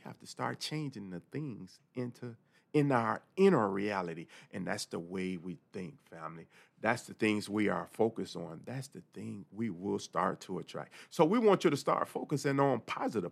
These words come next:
thoughts, family. We want you to attract positive activities, and that's,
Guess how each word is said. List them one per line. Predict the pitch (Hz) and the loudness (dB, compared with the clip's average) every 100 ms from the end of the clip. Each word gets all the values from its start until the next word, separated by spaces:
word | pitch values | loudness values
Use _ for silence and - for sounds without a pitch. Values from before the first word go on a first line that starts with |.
| - | -6
thoughts, | - - - - | -8 -8 -14 -20
family. | - - 76 _ - - | -20 -20 -20 _ -14 -6
We | 156 | -2
want | 127 104 | -2 -4
you | - 92 | -4 -4
to | |
attract | - - - 135 - _ _ _ _ - | -6 -10 -8 -8 -10 _ _ _ _ 2
positive | 120 123 98 98 95 - | 6 6 2 -4 -6 -10
activities, | 101 - 127 131 90 - | -16 -12 -12 -10 -10 -12
and | 90 85 87 | -14 -12 -8
that's, | 101 113 - | -8 -8 -12